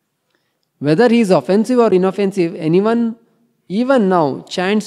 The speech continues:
Shri Krishna Chaitanya Prabhu Nityananda is immediately overwhelmed with ecstasy and tears fill his eyes। अगर कोई इस श्री कृष्ण चैतन्य प्रभु नित्यानंद करके बोलेगा तो उसको प्रेम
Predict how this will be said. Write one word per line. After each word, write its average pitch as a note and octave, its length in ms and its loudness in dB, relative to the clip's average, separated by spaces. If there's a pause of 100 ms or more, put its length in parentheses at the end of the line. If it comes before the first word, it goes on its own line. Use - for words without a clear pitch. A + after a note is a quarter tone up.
Shri F#3+ 180 -2
Krishna F#3 340 -8
Chaitanya E3 520 -4
Prabhu D#3 260 -4
Nityananda E3 580 -2
is C#3 140 -6
immediately F3 480 -2
overwhelmed E3+ 520 -6
with D#3 160 -14
ecstasy C#3 460 -16 (440)
and F#3 300 -6 (320)
tears F#3 300 -2
fill D#3 200 -8
his F#3 260 -6 (380)
eyes। C#3 280 -6 (480)
अगर F3 140 0
कोई G3+ 320 2
इस G#3+ 120 -4 (380)
श्री F3+ 200 -6
कृष्ण F#3 240 -8
चैतन्य F#3 380 -2
प्रभु F3 220 -2
नित्यानंद F3 540 0 (340)
करके D3+ 200 -4
बोलेगा D#3 440 4 (680)
तो F3+ 120 4
उसको F#3 300 -2
प्रेम F#3 540 -2